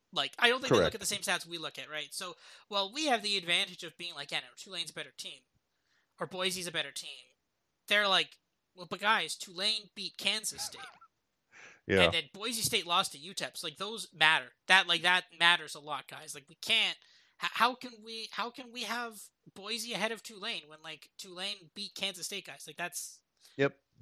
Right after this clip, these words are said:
Speaker 2: Yep.
Speaker 1: So
Speaker 2: Resume versus metrics. I get
Speaker 1: Yes.
Speaker 2: it.
Speaker 1: This is, this is why, I mean, again, no, there, no one here is, there's no people in front of the C F P offices, wherever that even is, or there's a meeting or something. There's no one out front of them saying, "Bring back the computers." No one is doing that.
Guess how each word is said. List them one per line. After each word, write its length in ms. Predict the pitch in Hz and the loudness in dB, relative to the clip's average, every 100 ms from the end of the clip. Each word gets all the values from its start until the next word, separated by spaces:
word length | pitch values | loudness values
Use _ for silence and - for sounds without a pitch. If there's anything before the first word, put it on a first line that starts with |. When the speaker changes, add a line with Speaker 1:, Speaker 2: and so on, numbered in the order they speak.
| - - _ _ _ _ | -10 -10 _ _ _ _
Speaker 2:
Yep. 160 | 113 110 | 2 2
Speaker 1:
So 60 | - | 2
Speaker 2:
Resume 440 | 127 117 123 110 107 | 4 4 4 0 -2
versus 340 | 107 110 95 | -4 -6 -4
metrics. 440 | 90 87 90 - | -4 -4 -10 -8
I 120 | 87 92 | -6 -2
get 180 | 85 | -2
Speaker 1:
Yes. 120 | 85 - | -2 -4
Speaker 2:
it. 80 | - - | -8 -10
Speaker 1:
This 140 | - - | -4 -4
is, 80 | - | -4
this 180 | 214 202 | -4 -4
is 100 | 233 | -4
why, 440 | 226 214 196 185 180 190 | 2 6 6 4 0 -6
I 60 | |
mean, 140 | 190 180 - | -6 -10 -8
again, 280 | 185 170 139 _ _ 202 | 2 4 2 _ _ -8
no, 140 | 214 202 | -8 -8
there, 140 | 185 196 | -10 -10
no 100 | 202 | -10
one 120 | 208 202 | -12 -14
here 220 | 190 190 | -14 -12
is, 280 | 175 170 - - | -6 -6 -6 -14
there's 180 | 175 175 | -14 -14
no 100 | 202 | -12
people 360 | 202 196 185 | -14 -10 -10
in 60 | 170 | -10
front 280 | - 180 175 | -6 -6 -4
of 180 | 165 165 | -8 -14
the 240 | 151 139 - _ _ _ | -16 -16 -18 _ _ _
C 200 | - 214 | -4 -2
F 140 | 196 - | -2 -2
P 120 | 202 | 4
offices, 440 | 175 - - 160 | 4 4 -6 -6
wherever 280 | 165 175 175 | -4 -4 0
that 160 | 165 160 | 0 0
even 220 | 156 156 143 | -4 -10 -12
is, 140 | 147 143 | -12 -14
or 100 | 151 | -12
there's 180 | 160 165 | -12 -10
a 40 | |
meeting 260 | 160 165 156 | -8 -8 -8
or 60 | |
something. 220 | 147 156 156 | -12 -12 -14
There's 120 | 175 | -8
no 60 | |
one 100 | 196 | -4
out 180 | 190 175 | -4 -6
front 220 | - 185 | -6 -6
of 60 | 160 | -6
them 140 | 165 | -8
saying, 220 | 165 170 156 | -8 -10 -12
"Bring 160 | 175 180 | -14 0
back 240 | 165 160 | 2 2
the 80 | 165 | -2
computers." 540 | - 151 160 135 131 - _ _ | -12 -16 -18 -18 -20 -20 _ _
No 120 | 220 | -2
one 180 | 254 277 | 0 0
is 180 | 254 190 | 0 -2
doing 320 | 214 208 175 | -2 -4 -2
that. 240 | 151 131 | -2 -2